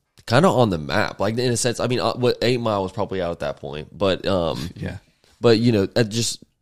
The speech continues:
Speaker 1: I don't know, I feel like at that point in time, like, for me, that was, like, the first time I had ever heard of, like, you know, battle rap and things like that. And I was bumping, like, I'd go on YouTube and play that
Speaker 2: <laughs>
Speaker 1: battle rap. Like, I'd play it in my s-, car.
Speaker 2: Yeah, I probably know every word of
Speaker 1: Yeah,
Speaker 2: those
Speaker 1: oh, no,
Speaker 2: battle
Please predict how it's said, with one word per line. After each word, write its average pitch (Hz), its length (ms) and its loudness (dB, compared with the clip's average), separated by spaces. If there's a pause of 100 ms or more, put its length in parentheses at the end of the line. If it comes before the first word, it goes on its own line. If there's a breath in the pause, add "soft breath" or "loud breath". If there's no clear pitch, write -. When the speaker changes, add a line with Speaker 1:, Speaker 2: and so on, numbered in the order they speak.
(140)
Speaker 1:
I 123 60 2
don't 143 100 4
know, 131 80 2
I 98 100 0
feel 131 160 0
like 127 140 0
at 87 120 -2
that 92 280 2
point 101 200 -2
in 87 80 -8
time, 90 380 -4
like, 87 140 -2
for 98 160 -2
me, 101 280 0
that 87 180 4
was, 127 80 0
like, 120 120 -4
the - 60 -8
first 95 280 -4
time 82 120 -2
I 80 120 -4
had 78 120 -4
ever 76 220 -6
heard 78 220 -8
of, 64 100 -12
like, 58 300 -8
you 67 100 -14
know, 73 140 -8
battle 65 260 -4
rap 65 220 -6
and 80 80 -10
things 80 100 -10
like 76 140 -8
that. 76 120 0
And 80 80 -2
I 101 80 2
was 139 140 0
bumping, 98 500 -2
like, 98 140 2
I'd 127 160 4
go 147 120 0
on 123 100 0
YouTube 107 280 -2
and 82 120 -6
play 90 300 0
that 92 360 4 (160 loud breath)
Speaker 2:
<laughs> - 140 -18
Speaker 1:
battle 92 280 4
rap. 127 440 0
Like, 95 140 -2
I'd 117 120 4
play 143 200 4
it 107 40 2
in 110 60 0
my 87 80 -2
s-, 80 140 -8
car. - 200 -16
Speaker 2:
Yeah, 151 240 10
I 135 60 10
probably 143 260 10
know 123 140 8
every 120 180 6
word 117 220 4
of 127 80 6
Speaker 1:
Yeah, 123 60 8
Speaker 2:
those 117 80 4
Speaker 1:
oh, 131 80 8
no, 131 60 8
Speaker 2:
battle 127 220 6